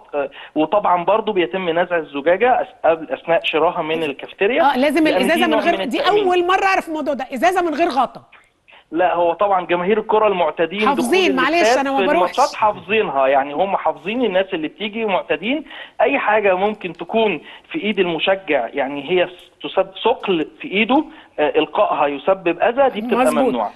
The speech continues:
Speaker 2: طيب، وال-،
Speaker 1: آه.
Speaker 2: سؤال تاني، ال-، ال-، بس لو عصير في،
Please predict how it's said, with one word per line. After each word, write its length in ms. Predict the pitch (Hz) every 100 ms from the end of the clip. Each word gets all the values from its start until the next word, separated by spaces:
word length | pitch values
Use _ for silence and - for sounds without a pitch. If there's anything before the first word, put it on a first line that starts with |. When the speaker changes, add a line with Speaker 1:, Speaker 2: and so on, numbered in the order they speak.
| - 285
Speaker 2:
طيب، 260 | 285 262
وال-، 340 | 262 277 269 262
Speaker 1:
آه. 360 | 262 254 233
Speaker 2:
سؤال 320 | 233 302 302
تاني، 380 | 320 294 285 233
ال-، 180 | 262 254
ال-، 200 | 247 247
بس 220 | 220 277 277
لو 400 | 269 269 254 247 - -
عصير 420 | 208 269 339 359
في، 160 | 262